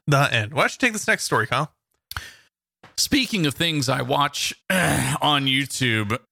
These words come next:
Speaker 2: Google has killed YouTube Originals,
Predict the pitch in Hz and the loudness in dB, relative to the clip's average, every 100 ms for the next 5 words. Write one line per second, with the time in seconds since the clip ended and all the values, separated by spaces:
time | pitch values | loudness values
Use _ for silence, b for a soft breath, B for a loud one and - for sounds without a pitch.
0 | _ _ _ _ 127 110 123 95 92 90 | _ _ _ _ -2 2 2 0 -2 -4
1 | - _ _ _ _ - 113 107 - 160 | -10 _ _ _ _ -2 0 0 0 0
2 | 160 160 113 123 131 - 113 101 95 - | 2 -2 -2 -2 -2 -2 0 0 -2 -4
3 | 98 87 123 - | -8 -8 -8 -10